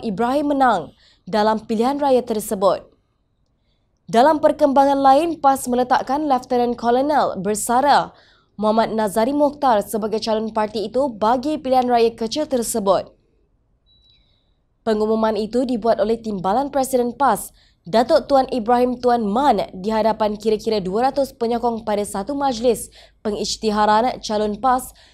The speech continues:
bagi pilihan raya kecil berkenaan di sini pada Khamis lalu.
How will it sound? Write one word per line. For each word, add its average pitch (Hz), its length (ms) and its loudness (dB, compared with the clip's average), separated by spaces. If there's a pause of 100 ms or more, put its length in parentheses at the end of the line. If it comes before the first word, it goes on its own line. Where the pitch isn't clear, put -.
(180)
bagi 262 320 0
pilihan 269 320 2
raya 247 240 4
kecil 247 400 0
berkenaan 247 560 0
di 208 160 -6
sini 214 480 -2
pada 196 240 -2
Khamis 262 400 -6
lalu. 196 480 0